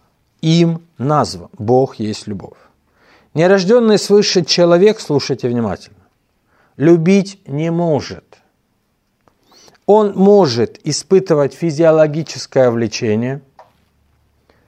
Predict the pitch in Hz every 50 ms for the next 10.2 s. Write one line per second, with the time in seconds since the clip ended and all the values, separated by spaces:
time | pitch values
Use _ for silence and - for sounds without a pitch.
0 | _ _ _ _ - - - - - 208 214 214 202 156 123 104 90 90 - _
1 | _ _ _ _ _ _ _ _ _ _ _ _ _ _ _ - 139 139 139 175
2 | 170 170 165 151 156 165 165 165 156 131 160 160 156 156 147 123 110 104 143 156
3 | 160 143 - - - - _ _ _ _ _ - 156 170 175 160 156 151 147 147
4 | 131 120 - _ - - 147 - 156 147 143 135 135 127 127 - - 147 139 -
5 | - 135 - - - 139 135 131 127 - 120 - - 131 - - 127 - - 110
6 | 101 - - 104 98 110 135 - _ _ _ _ _ _ _ _ _ _ _ _
7 | _ _ _ _ _ _ _ _ _ _ _ _ _ _ _ _ _ _ _ _
8 | _ _ _ _ _ _ _ _ _ _ _ - 214 220 190 - 185 180 - -
9 | 208 214 196 185 156 175 190 185 190 190 190 190 170 - - - 240 247 233 190
10 | 131 98 82 -